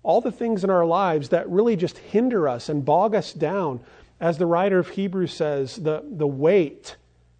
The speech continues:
these weights that so easily beset us, that entangle us. He says, "Lay those aside and run the race with patience that God has set before us."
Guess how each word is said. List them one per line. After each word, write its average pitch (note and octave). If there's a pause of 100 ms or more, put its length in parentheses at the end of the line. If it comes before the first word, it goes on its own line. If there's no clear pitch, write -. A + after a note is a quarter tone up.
(360)
these D#3+
weights D3+
that -
so D#3+
easily F#3+
beset C#3
us, G#2+
that C#3+
entangle D3
us. - (320)
He D#3
says, D3+
"Lay F3+
those A#3
aside F#3
and C#3+
run G#3+
the E3+
race D#3+ (420)
with -
patience G#3
that E3
God E3+
has D3
set F3
before D#3
us." -